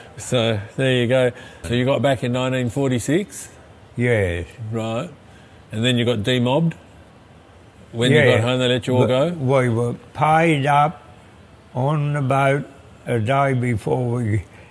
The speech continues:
Speaker 2: hit Melbourne.
Speaker 1: Right. And, and you went back up to Patho?
Speaker 2: Uh, yeah. Oh, well, on Princess Pier, it was chock-a-block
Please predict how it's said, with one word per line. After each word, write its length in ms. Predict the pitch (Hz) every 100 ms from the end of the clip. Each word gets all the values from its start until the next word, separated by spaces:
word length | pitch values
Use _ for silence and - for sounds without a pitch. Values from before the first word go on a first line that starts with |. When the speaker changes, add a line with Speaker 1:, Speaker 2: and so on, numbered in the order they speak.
| -
Speaker 2:
hit 280 | - 123 -
Melbourne. 680 | 120 123 110 101 95 - - -
Speaker 1:
Right. 460 | 120 131 123 98 - - - 101 - - - - - - - - - - -
And, 260 | 117 131 123
and 180 | - 131
you 100 | 127
went 200 | 135 113
back 280 | 127 113 -
up 180 | 131 -
to 80 | 120
Patho? 560 | 131 127 147 185 208 - - - - - - -
Speaker 2:
Uh, 360 | 143 123 117 113 -
yeah. 500 | 135 135 120 110 - - - - - - -
Oh, 260 | 127 123
well, 460 | 110 110 110 113 -
on 360 | 143 143 131 117
Princess 720 | - 175 160 147 139 143 117 92 -
Pier, 580 | 143 127 104 95 101 - - - - -
it 220 | - 117 101
was 200 | 113 98
chock-a-block 1160 | - 165 147 143 123 131 135 127 95 90 -